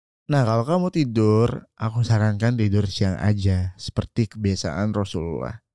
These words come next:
Kita bisa tidur sekitar jam satu siang atau setelah sholat zuhur. Bisa tuh luangin waktu tiga puluh menit sampai satu jam untuk tidur.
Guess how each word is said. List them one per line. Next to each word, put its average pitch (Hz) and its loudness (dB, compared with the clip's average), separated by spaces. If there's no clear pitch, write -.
Kita 165 0
bisa 165 2
tidur 113 0
sekitar 120 -2
jam 107 0
satu 101 -4
siang 101 -2
atau 107 -2
setelah 98 -4
sholat 92 -4
zuhur. 92 -6
Bisa 135 2
tuh 98 2
luangin 101 2
waktu - -6
tiga 98 -4
puluh 85 -6
menit 104 -4
sampai 107 -2
satu 107 0
jam 104 0
untuk 98 -6
tidur. - -6